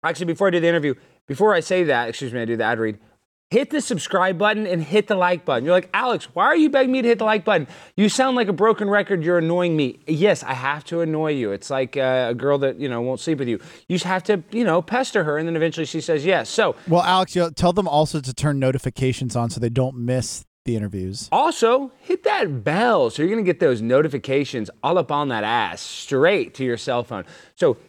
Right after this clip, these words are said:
Speaker 1: hit the subscribe button because I think it's, uh, only forty percent of our viewers are actually subscribed to the channel. Hit that like button so we can get more chat rats in the party, you know, getting retardy, drinking Bacardi.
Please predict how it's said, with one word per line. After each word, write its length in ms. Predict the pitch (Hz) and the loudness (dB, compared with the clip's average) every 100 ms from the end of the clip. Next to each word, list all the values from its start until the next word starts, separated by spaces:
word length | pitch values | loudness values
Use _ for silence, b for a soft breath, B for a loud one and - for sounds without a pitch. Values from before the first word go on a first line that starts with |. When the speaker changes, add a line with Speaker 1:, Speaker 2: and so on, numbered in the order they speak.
| _ _ | _ _
Speaker 1:
hit 160 | 123 | 0
the 80 | 208 | 0
subscribe 480 | 220 220 - 254 208 | 0 -2 0 2 2
button 320 | 131 120 156 | 0 -2 -2
because 300 | 143 131 120 | -2 -2 -2
I 100 | 113 | -4
think 180 | 113 135 | -4 -4
it's, 160 | 120 127 | -6 -2
uh, 340 | 107 104 98 - | 0 0 -2 -6
only 160 | 127 135 | -4 -4
forty 300 | - 160 170 | 0 2 2
percent 320 | 165 135 170 | 0 -4 -4
of 80 | 151 | 0
our 100 | 151 | 0
viewers 320 | 131 160 156 | 0 0 0
are 120 | 127 | 2
actually 240 | 117 143 180 | 0 0 -6
subscribed 420 | 175 143 165 170 | -6 -4 0 0
to 80 | 165 | -2
the 80 | 151 | -6
channel. 380 | 185 170 143 B B B | -6 -4 -4 B B B
Hit 220 | - 277 | -6 -2
that 180 | 294 254 | 0 0
like 380 | 196 202 254 190 | 2 2 0 2
button 240 | 185 190 | 0 0
so 100 | - | -2
we 60 | 170 | -2
can 80 | 151 | 0
get 120 | 160 | 2
more 160 | 170 | 2
chat 360 | 170 - 175 175 | 0 0 0 0
rats 320 | 175 175 - - | 0 -2 -6 -6
in 160 | 151 175 | -2 0
the 80 | 208 | -2
party, 580 | - 190 175 170 175 B B B | 0 4 4 4 0 B B B
you 100 | 143 | -2
know, 300 | 143 127 120 | 2 2 0
getting 360 | 135 127 156 175 | -2 0 0 2
retardy, 680 | 185 202 180 156 151 147 b b | -2 2 2 2 0 -2 b b
drinking 320 | 147 135 147 | -4 -2 -2
Bacardi. 540 | 135 - 180 156 147 | -4 2 2 2 0